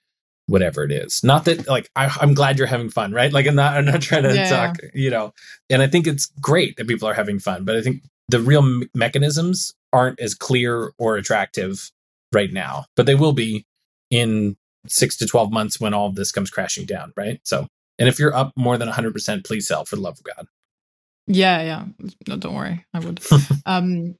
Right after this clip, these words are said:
Speaker 2: and also, I think what, what we're, the, the key words here are use cases, right? We wanna make sure that it's actually useful. If not,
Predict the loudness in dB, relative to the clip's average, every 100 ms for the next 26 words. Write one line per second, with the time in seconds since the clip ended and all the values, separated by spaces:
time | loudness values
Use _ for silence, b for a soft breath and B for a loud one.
0 | _ -4 -2 -2 0 2 2 -2 -6 -2
1 | 0 2 2 0 0 0 -2 -2 -2 -2
2 | 0 0 2 2 2 -2 -2 -2 0 0
3 | -2 -6 -6 -6 -8 -6 -2 -2 0 0
4 | 0 -2 -2 -2 -4 -4 -4 -4 -4 -4
5 | -6 -6 -8 -8 -4 -4 -4